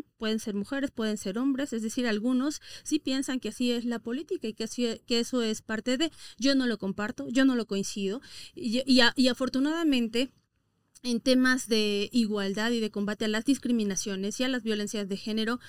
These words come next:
no solo me toca impulsar el primer gabinete paritario, sino implementar una, eh, una norma de igualdad de, de igualdad y no discriminación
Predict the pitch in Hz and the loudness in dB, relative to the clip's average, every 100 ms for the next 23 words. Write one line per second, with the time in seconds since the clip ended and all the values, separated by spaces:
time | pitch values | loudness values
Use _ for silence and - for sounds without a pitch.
0 | - - 254 269 294 285 233 240 247 240 | -20 -8 -4 -2 0 -2 -2 -4 -2 -2
1 | 202 220 233 220 214 214 202 196 202 - | -2 -4 -2 -2 -2 0 0 -2 -4 -6
2 | 180 - 185 175 _ - 233 214 220 220 | -8 -6 -8 -8 _ -4 0 2 2 0
3 | 220 214 247 247 - 247 240 254 247 - | 0 0 0 -2 -2 0 2 2 0 -8
4 | - - 233 214 208 208 214 208 - 247 | -16 -6 2 4 6 4 2 -2 2 4
5 | 247 247 262 302 294 254 240 220 208 202 | 6 8 8 8 6 6 4 4 2 2
6 | 208 226 _ _ _ 202 202 202 220 208 | 0 -2 _ _ _ 0 2 2 4 4
7 | 202 202 202 226 240 220 214 220 208 202 | 4 4 4 4 4 4 2 0 0 0
8 | 190 175 - 226 294 | 0 -4 -2 0 0